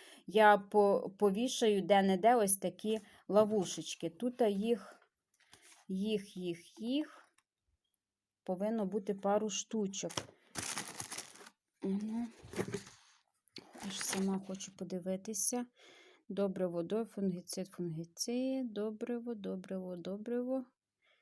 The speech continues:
Зараз, зараз, зараз, зараз. Так, ловушка. Так, десять на двадцять чотири. Так. Ось. І ми вам повішаємо, і нехай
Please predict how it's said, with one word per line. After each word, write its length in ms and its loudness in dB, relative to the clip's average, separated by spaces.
Зараз, 400 -10
зараз, 380 -12
зараз, 400 -12
зараз. 500 -10
Так, 380 2
ловушка. 1000 0
Так, 240 0
десять 420 4
на 100 0
двадцять 400 0
чотири. 540 -2
Так. 440 -4
Ось. 420 -8
І 280 -2
ми 320 0
вам 200 -4
повішаємо, 880 -2
і 160 -4
нехай 580 -2